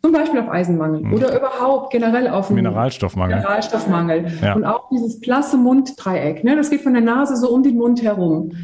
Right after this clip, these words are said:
Speaker 1: Wenn das blass ist, das fällt immer schon auf, da ist irgendwas nicht in Ordnung. Also, ähm, genau, ähm, die Fingernägel, kommen wir nochmal H P U zum Beispiel.
Speaker 2: Ja.
Speaker 1: Weiße Punkte in den Fingernägeln.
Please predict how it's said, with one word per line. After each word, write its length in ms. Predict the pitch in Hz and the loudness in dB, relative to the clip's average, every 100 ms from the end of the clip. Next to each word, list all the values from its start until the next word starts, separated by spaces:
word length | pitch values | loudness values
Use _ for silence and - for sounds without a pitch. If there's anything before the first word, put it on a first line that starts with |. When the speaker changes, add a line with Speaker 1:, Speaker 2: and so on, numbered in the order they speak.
| - | -14
Speaker 1:
Wenn 100 | - | -2
das 200 | 320 320 | -2 -2
blass 280 | - 269 285 | -2 -2 -2
ist, 200 | - 202 | -4 -2
das 160 | 233 233 | -2 -2
fällt 340 | 277 277 - | -2 -2 0
immer 240 | 262 302 302 | 2 2 2
schon 180 | 302 | -2
auf, 300 | 240 214 220 | 0 0 0
da 80 | - | -2
ist 320 | 220 285 - | 0 -2 0
irgendwas 520 | 240 311 320 240 240 247 | 0 4 2 2 -2 0
nicht 180 | 247 | 0
in 100 | 240 | 0
Ordnung. 520 | 180 180 196 170 165 170 - - - - | 0 -2 -2 -4 -4 -6 -14 -20 -20 -12
Also, 560 | - 202 185 165 160 160 - - _ | -2 -2 0 -2 -2 -10 -18 -20 _
ähm, 1000 | 220 226 220 220 220 202 190 190 185 - - | 0 4 4 2 -2 -8 -10 -10 -12 -18 -2
genau, 520 | 311 254 190 170 175 - - | 2 2 2 0 -2 -12 -2
ähm, 640 | 202 202 202 196 190 190 - - _ _ _ _ _ _ - | 0 2 4 4 2 0 -6 -18 _ _ _ _ _ _ -4
die 140 | 226 | -2
Fingernägel, 800 | - 339 277 185 175 160 156 160 - | 2 4 4 2 0 0 -2 -4 -14
kommen 180 | - 226 | -2 2
wir 60 | 233 | 4
nochmal 380 | 240 240 233 233 | 2 2 0 0
H 140 | 240 | 0
P 160 | 233 247 | 0 0
U 200 | 262 330 | 4 2
zum 220 | - 196 | 2 0
Beispiel. 520 | 165 156 160 - 156 | 0 -2 -4 -4 -2
Speaker 2:
Ja. 200 | 104 104 - _ - | 0 -2 -8 _ -6
Speaker 1:
Weiße 640 | 226 285 339 330 302 - - | -2 0 0 0 0 -2 -2
Punkte 600 | 320 359 359 320 285 254 | 0 2 2 2 2 2
in 140 | 277 302 | 2 4
den 140 | 294 | 2
Fingernägeln. 1040 | - 302 294 202 185 170 165 156 143 147 | 2 2 4 4 2 2 0 0 0 -4